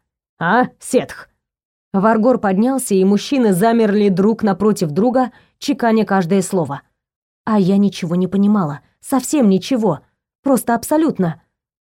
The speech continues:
Казалось, я смотрю серию какой-то длинной мыльной оперы,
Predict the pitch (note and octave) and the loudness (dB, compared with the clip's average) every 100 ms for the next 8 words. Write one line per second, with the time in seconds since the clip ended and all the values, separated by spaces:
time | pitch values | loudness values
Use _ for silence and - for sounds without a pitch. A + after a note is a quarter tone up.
0 | _ - B3 A3+ A3 G#3+ A#3+ A3 A3+ G#3 | _ -2 2 4 2 2 0 -2 -2 -2
1 | A#3 B3 - B3 B3 G3 G#3+ G#3 B3 A3 | 0 -2 -2 -2 0 0 0 0 0 0
2 | G#3 A3+ A#3 A#3+ A#3 A3+ A3+ A3+ A#3 C4+ | 0 2 2 2 2 2 2 2 2 2
3 | A#3 F3 D#3+ | 2 0 -4